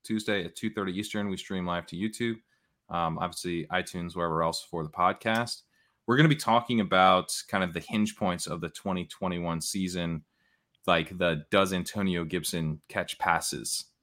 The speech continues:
'Cause then if he does, twenty twenty-one is completely different. Or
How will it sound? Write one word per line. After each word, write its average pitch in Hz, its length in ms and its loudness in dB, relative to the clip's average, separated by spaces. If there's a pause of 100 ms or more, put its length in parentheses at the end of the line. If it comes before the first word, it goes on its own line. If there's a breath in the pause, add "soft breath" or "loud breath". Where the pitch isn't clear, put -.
(140)
'Cause 82 180 -4
then 82 360 0 (440)
if 107 120 2
he 104 120 4
does, 87 500 4 (220)
twenty 90 200 2
twenty-one 82 560 0 (540)
is 90 160 -4
completely 87 300 -4
different. 80 280 -2
Or 101 360 8